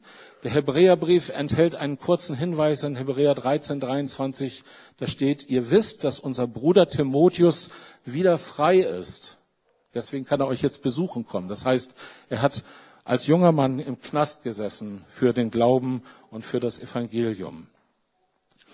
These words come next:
Und dann in Vers neun, äh, in, in ersten Timotheus vier,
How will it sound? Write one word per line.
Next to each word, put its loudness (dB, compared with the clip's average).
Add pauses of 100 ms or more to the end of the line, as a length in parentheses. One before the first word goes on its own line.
(420)
Und 0
dann 8
in 4
Vers 2
neun, 4
äh, 4
in, -2
in -4
ersten -4
Timotheus -2
vier, 2